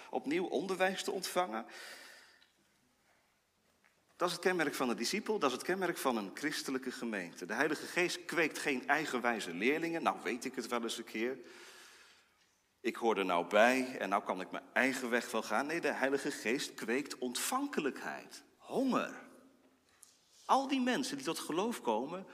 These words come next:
komen bij elkaar en volharden in de leer. Nou is dat woordje leer natuurlijk een beetje besmet geraakt, hè?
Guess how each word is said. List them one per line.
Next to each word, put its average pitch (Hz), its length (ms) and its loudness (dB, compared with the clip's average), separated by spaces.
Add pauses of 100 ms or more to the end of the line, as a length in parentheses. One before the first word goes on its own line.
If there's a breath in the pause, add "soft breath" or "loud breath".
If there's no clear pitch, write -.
(200 loud breath)
komen 202 480 -2
bij 147 260 0
elkaar 208 760 -2 (640 loud breath)
en 127 140 -2
volharden 147 840 -2 (400)
in 127 180 0
de 110 440 -8
leer. 123 380 6 (520 loud breath)
Nou - 140 6
is 226 60 4
dat 196 120 4
woordje 190 280 6
leer 156 220 8
natuurlijk 160 340 0
een 127 60 0
beetje 135 260 0
besmet 131 380 6
geraakt, 87 460 2
hè? 143 80 4